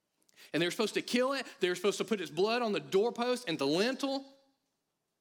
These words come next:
so that God, when he made his way through Egypt, he would pass over their homes.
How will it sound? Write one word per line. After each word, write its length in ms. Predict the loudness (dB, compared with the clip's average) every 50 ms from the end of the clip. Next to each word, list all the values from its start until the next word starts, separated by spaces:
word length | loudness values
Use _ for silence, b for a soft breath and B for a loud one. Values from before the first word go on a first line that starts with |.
| _ _ _ _ _ _ _ _ _ _ _ _ _ _ _ _
so 140 | -4 0 0
that 260 | 2 2 0 0 0
God, 320 | 0 0 0 0 0 -2 -2
when 120 | 0 0
he 160 | 2 2 2
made 400 | 2 2 2 2 2 2 0 0
his 180 | -2 -2 -2 -2
way 180 | -2 -2 -2 -2
through 200 | -2 -4 -4 -2
Egypt, 440 | 0 0 0 0 0 0 -2 -2
he 100 | 0 0
would 180 | 0 0 -2 -2
pass 380 | -4 -4 -2 -2 -2 -4 -2 0
over 300 | 2 2 4 4 2 2
their 220 | 2 0 0 0
homes. 580 | -2 -2 -2 -2 -2 -4 -8 -12 -14 -14 -14